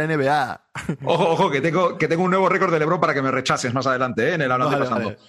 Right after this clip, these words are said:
Speaker 1: Vale,
Speaker 2: Pero,
Speaker 1: vale.
Speaker 2: eh, <laughs> rápidamente, antes de pasar a otra cosa, eh, porque la verdad es que lo has dicho tú varias veces, los Lakers dan pena y, y, y es que, pero también, pero también da pena, eh, otros playoffs con, sin LeBron. Digamos, a ver, la otra vez estuvo contra Phoenix en primera ronda,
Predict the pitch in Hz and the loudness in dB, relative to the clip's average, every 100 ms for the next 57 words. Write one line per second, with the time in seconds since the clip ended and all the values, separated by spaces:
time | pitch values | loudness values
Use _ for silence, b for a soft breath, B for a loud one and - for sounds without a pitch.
0 | - 127 127 151 151 160 151 202 170 180 | -16 -4 0 2 2 2 2 2 2 2
1 | 165 170 196 180 185 190 190 160 170 165 | 4 4 4 2 2 2 2 2 2 2
2 | 151 160 156 143 151 160 147 151 131 127 | 2 2 4 4 2 2 2 2 2 2
3 | 123 120 123 110 113 107 104 101 104 131 | 0 0 -4 0 0 0 0 0 -2 0
4 | 120 120 - B B B B - 117 131 | 2 0 -4 B B B B -2 0 0
5 | 139 139 127 110 95 113 117 104 101 113 | 0 0 0 0 0 0 0 0 -2 0
6 | 123 107 92 110 110 113 110 95 82 92 | 0 -2 -2 -2 0 -2 -2 -4 -6 -8
7 | 78 82 87 95 - 135 123 - B B | -8 -8 -6 -4 -2 -2 -2 -6 B B
8 | B _ - 139 131 143 170 180 - _ | B _ -4 -2 -2 -2 -4 -6 -12 _
9 | - B B B - 135 135 147 170 185 | -6 B B B -2 -2 0 0 2 2
10 | 185 185 180 175 139 139 127 123 135 131 | 2 2 2 2 0 0 0 -2 -2 -2
11 | 147 - 160 139 147 151 - - - 131 | -2 -2 -2 0 0 0 -4 -4 -2 -2
12 | 120 - 143 117 113 123 110 101 131 101 | -2 -2 0 0 0 0 -2 -2 -2 -2
13 | 104 113 107 131 117 110 139 117 113 117 | -2 -2 -2 -2 -4 -2 -2 -2 -2 -2
14 | 123 120 139 113 127 127 156 135 82 | -2 -2 -2 -2 -2 0 0 -2 -4